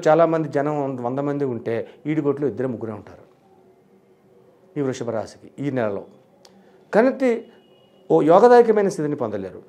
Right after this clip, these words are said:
అలాగే ఉద్యోగ రంగంలో ఉన్న వారికి మాటలు అధికమైపోతాయి, ఎక్కువ మాట్లాడతారు వీళ్ళు ఈ వృషభ రాశిలో ఈ నెలలో. ఎక్కువ అంటే బాస్ కాకేసాడు, బాస్ దగ్గరికి వెళ్ళాలంటే "సార్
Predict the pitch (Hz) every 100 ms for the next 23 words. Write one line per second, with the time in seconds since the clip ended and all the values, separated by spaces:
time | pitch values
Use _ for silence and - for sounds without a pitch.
0 | - - _ - 185 240 262 214 156 202
1 | - - _ _ _ _ _ _ _ _
2 | _ _ _ _ _ 156 156 254 277 262
3 | 240 226 214 202 190 156 147 143 143 127
4 | 170 135 131 160 220 208 143 160 143 -
5 | - - _ _ _ _ _ _ _ _
6 | _ 180 180 262 202 151 139 117 95 90
7 | - _ _ _ _ _ _ _ 139 143
8 | 139 135 131 131 135 123 110 110 110 -
9 | - _ 180 240 160 - - _ _ 180
10 | 240 233 - - _ _ _ _ _ _
11 | _ 127 185 196 208 196 190 151 131 131
12 | 175 190 190 180 185 - - 202